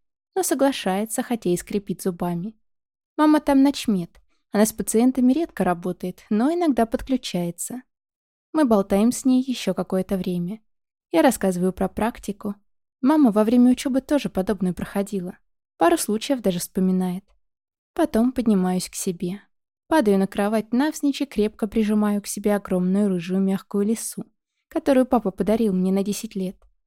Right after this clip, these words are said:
Любимая игрушка. Подумать только, уже тринадцать лет она со мной.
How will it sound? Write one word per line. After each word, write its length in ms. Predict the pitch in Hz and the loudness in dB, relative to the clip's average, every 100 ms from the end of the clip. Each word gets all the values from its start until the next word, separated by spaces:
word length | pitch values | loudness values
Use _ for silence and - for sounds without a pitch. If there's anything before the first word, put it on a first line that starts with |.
| _ _ _ | _ _ _
Любимая 520 | 233 202 277 330 320 294 | -4 0 0 0 0 0
игрушка. 440 | 277 285 - - - _ _ _ _ | -2 -4 -8 -18 -20 _ _ _ _
Подумать 520 | 254 262 285 269 196 - | 2 2 4 4 2 0
только, 320 | 190 185 202 | -2 0 0
уже 200 | 190 226 | 2 2
тринадцать 580 | 226 226 285 - 302 294 | 2 2 2 0 -4 0
лет 240 | 285 - | 0 0
она 140 | 185 | -2
со 200 | 185 - | -2 -2
мной. 400 | 196 196 185 190 | 0 0 -2 -8